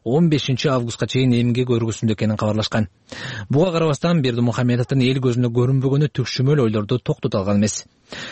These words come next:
Түркмөнстанда Вата мамлекеттик телеканалы төртүнчү августта эмгек өргүсүндө жүргөн президент Гурбангулы Бердимухамедов тууралуу сюжет да көрсөткөн.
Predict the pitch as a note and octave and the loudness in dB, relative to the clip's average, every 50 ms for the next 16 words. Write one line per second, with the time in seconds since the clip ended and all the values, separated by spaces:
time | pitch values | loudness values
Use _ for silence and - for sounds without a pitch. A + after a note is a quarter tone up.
0 | - - - - G3 E3+ G3+ G3 E3 - D#3+ F3 E3 C#3 C#3 C#3 C3+ - D#3 D3+ | -16 -8 -2 -2 0 2 2 2 2 2 0 0 0 0 0 -2 0 0 0 0
1 | D3+ D3 C3+ B2+ B2 A#2 - B2+ - A2+ - - A#2+ B2 - B2+ C3 B2+ C3+ D3+ | 2 2 2 2 0 0 -2 -4 -4 -4 -4 -2 -2 0 0 2 2 4 2 2
2 | C#3 - - B2 A#2 - B2 A#2+ - - B2 A#2+ A#2+ A#2+ A#2+ A2+ - D3+ C3+ B2 | 0 0 0 -2 0 0 -2 -2 0 0 0 0 0 -2 -4 -4 -2 0 2 2
3 | B2 B2+ B2+ A#2+ C#3 C#3+ C#3 C3+ B2 A#2+ G#2 - - C3 A#2+ B2 A#2+ A#2 C#3+ C#3 | 2 2 2 2 0 0 2 0 0 0 -2 -2 -2 0 0 0 0 0 2 0
4 | C3 - A#2+ A2+ A#2+ C3+ C#3 C#3+ A#2 A#2 A#2 A#2 A#2 A#2 A2+ A#2+ A2 G#2+ A#2 A2+ | 0 0 -2 0 0 0 0 0 0 0 0 0 0 2 0 0 0 0 0 0
5 | A2 A2+ A2 A2 A2 A#2 A#2 B2+ B2+ C#3 C#3 - - - A2+ A2 A2 A2 A#2 A#2+ | 0 0 0 0 0 0 0 0 0 0 -2 -4 -2 -2 0 0 2 2 0 0
6 | A2 - - - A2+ G#2+ A2+ A2 - - G#2 G#2+ G2+ - G#2+ - - A#2+ A2 G2+ | -2 -4 -4 -4 -2 0 0 -2 -2 -2 -2 -2 -2 -4 -6 -4 0 0 0 0